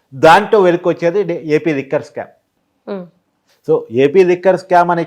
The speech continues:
Speaker 1: చెప్పడంలో ఉన్న అర్థం కూడా ఇప్పుడు మనకి వినిపిస్తున్న బ్రాండ్ల పేర్లు వింటే అర్థమయ్యే విషయాలు.
Speaker 2: Hmm.
Speaker 1: అది ఇప్పుడు స్పెషల్ స్టేటస్ ఏపీకి రాలేదు,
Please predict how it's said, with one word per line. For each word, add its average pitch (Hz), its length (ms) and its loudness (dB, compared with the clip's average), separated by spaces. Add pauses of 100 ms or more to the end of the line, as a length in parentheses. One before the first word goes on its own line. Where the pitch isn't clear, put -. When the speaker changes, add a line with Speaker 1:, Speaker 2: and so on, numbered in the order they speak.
(140)
Speaker 1:
చెప్పడంలో 175 540 0
ఉన్న 165 180 0
అర్థం 147 360 -2
కూడా 190 340 0 (360)
ఇప్పుడు 170 200 0
మనకి 175 300 2
వినిపిస్తున్న 180 480 2
బ్రాండ్ల 165 360 4
పేర్లు 196 500 4 (120)
వింటే 160 240 -2
అర్థమయ్యే 160 540 2
విషయాలు. - 640 -14
Speaker 2:
Hmm. 185 140 -14 (640)
Speaker 1:
అది 135 160 0
ఇప్పుడు 160 260 0
స్పెషల్ 160 360 0
స్టేటస్ 180 340 2
ఏపీకి 170 240 -2
రాలేదు, 139 400 0